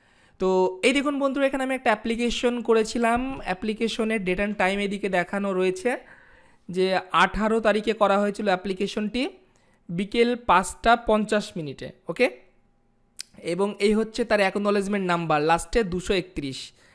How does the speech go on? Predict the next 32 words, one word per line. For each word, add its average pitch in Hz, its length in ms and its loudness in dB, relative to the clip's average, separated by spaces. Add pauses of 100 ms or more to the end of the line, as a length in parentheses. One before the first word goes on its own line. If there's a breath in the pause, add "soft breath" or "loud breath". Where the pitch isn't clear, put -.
(160 soft breath)
এবং 175 200 -4
এখানে 196 260 0
অ্যাপ্লিকেশনের 185 600 -2
পুরো 180 160 -2
ডিটেলস 170 420 -4
রয়েছে, 170 180 -4
আমি 269 140 -6
ঢেকে 160 220 -4
রেখেছি, 127 420 -10 (340 soft breath)
ঠিক 254 120 0
আছে? 208 240 -2 (420 loud breath)
তো 202 280 2
এই 247 140 6
অ্যাপ্লিকেশনটা 240 720 2
করা 208 260 4
হয়েছিল 233 420 0 (160)
আঠারো 180 380 0
তারিখ 233 340 0 (160)
বিকেল 240 920 -2
পাঁচটা, 202 360 -2
মানে 320 260 -6
ছটার 226 400 0
দিকে 226 160 -2
করা 208 240 0
হয়েছিল, 139 400 -6 (400 soft breath)
ঠিক 220 140 -2
আছে? 277 240 0 (360 soft breath)
তারপর 220 420 4
আপনাদেরকে 214 480 0
দেখাচ্ছি 208 500 -2
প্যান 190 220 -2
কার্ডটা 190 360 0